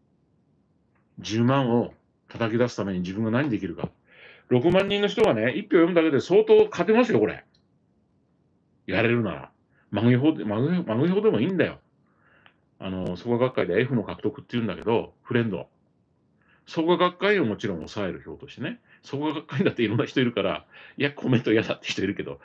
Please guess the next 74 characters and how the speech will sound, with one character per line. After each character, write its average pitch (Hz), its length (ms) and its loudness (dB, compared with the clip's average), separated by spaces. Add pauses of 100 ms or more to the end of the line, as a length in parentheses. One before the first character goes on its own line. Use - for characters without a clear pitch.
(200)
い 101 60 -4
や、 160 100 0
そ - 140 -20
こ 151 120 -4
を 170 40 0
な 160 100 0
ん 170 80 -6
と 180 80 0
か、 117 160 -4 (340)
今 156 200 -4
度 147 80 -2
は - 60 -4
大 135 140 -4
事 151 60 -8
な 135 80 -8
選 139 120 0
挙 135 100 2
だ 113 80 2
か 107 60 2
ら 92 80 0
っ - 40 -16
て 87 80 -10
説 92 220 -8
得 131 180 -4
し - 140 -8
て、 220 300 0 (520)
学 110 180 -12
会 117 160 -2
の 110 80 -2
仲 107 180 -4
間 110 100 -2
を 90 220 -8 (760)
獲 - 200 -20
得 - 180 -8
す 120 100 -8
る 107 60 -4
と - 100 -10
と 139 120 -4
も 131 120 0
に、 87 240 -6 (280)
そ - 120 -8
の 110 120 -2
学 107 220 -4
会 208 220 0
外 110 180 0
の 73 80 -16 (180)
友 92 140 -6
達、 78 220 -10
フ - 140 -6
レ 143 100 2
ン 110 100 -8
ド 73 180 -14 (480)
を 127 100 -10
獲 - 200 -10
得 - 180 -6
す 104 100 -8
る 95 60 -2
っ - 20 -10
て - 140 -16
言 - 40 -20
っ - 40 -20
て - 80 -16
ね、 110 160 -12
孫 113 220 -2
票 127 140 -2
み 131 100 -6
た 107 80 -2
い - 20 -4
な 73 60 -10
も 104 120 -6
ん 101 60 -8
で 82 80 -10
す - 100 -20
よ。 69 80 -16